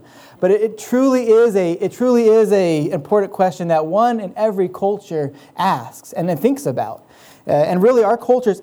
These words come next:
end up contributing to what, uh, we think love is, whether that's accidentally or sometimes on purpose, to redefine love in such a way that it rejects the God who is love. And Paul's point to the Corinthian church and to us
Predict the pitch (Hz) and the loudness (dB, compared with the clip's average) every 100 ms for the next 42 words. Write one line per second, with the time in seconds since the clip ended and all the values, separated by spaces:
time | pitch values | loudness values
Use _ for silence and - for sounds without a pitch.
0 | - 196 220 202 196 185 - _ 175 - | -6 -4 -2 2 0 0 -10 _ -8 -8
1 | - 254 247 196 151 143 143 - - - | -2 0 2 2 2 0 -2 -8 -6 0
2 | 202 185 175 208 233 233 - 202 175 190 | 2 0 0 2 2 0 -8 -4 -2 -2
3 | 233 233 220 185 196 185 208 175 139 165 | -2 -2 -4 0 0 2 2 0 0 0
4 | 208 196 180 - 175 185 - 156 160 208 | 2 2 0 -4 -14 -10 -6 -2 0 0
5 | 233 247 277 285 - - - 175 - 214 | -2 -2 -2 -6 -14 -10 -2 0 0 -2
6 | 214 202 196 185 - 175 175 - 311 - | -2 0 0 -4 -6 -4 -4 -4 -6 -4
7 | 127 120 175 190 208 208 208 190 190 208 | -8 -6 0 2 2 2 2 2 4 4
8 | 185 185 185 175 175 170 170 - - 175 | 2 -4 0 2 2 0 -4 -10 0 0
9 | 180 175 160 139 202 226 - - - - | 2 -2 -4 -2 0 0 -2 -14 -20 -10
10 | 165 160 165 160 160 160 160 127 151 127 | -4 0 2 2 0 0 0 0 -2 -2
11 | 113 147 - - - 165 151 208 233 226 | -8 -18 -20 -20 -14 -12 -4 0 0 -4
12 | - 226 208 190 165 - 180 185 175 165 | -2 -2 -2 -6 -6 -4 -4 -2 -2 0
13 | 147 143 190 180 - - 160 165 170 160 | -2 -2 -2 -2 -2 -10 -8 -2 0 0
14 | 120 | -2